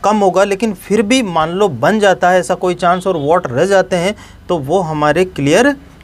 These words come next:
हो जाएंगे। क्लियर क-, करने के बाद आपको बैलेट वाला बटन प्रेस करना है और बैलेट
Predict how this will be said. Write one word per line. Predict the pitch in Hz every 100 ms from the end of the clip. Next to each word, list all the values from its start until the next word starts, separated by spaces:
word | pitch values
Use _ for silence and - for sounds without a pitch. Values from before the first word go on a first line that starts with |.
| -
हो | 170
जाएंगे। | 151 147 135 131 - - - -
क्लियर | 202 247 262
क-, | 254 - -
करने | 180 180 220
के | 233 214
बाद | 208 208 190
आपको | 151 156 - 214 233 240 - -
बैलेट | 127 120 147 196 220
वाला | 202 202 208
बटन | 151 143 185 185
प्रेस | 165 165 185
करना | - 165 180 180
है | 180 220 - -
और | 156
बैलेट | 127 123 151 240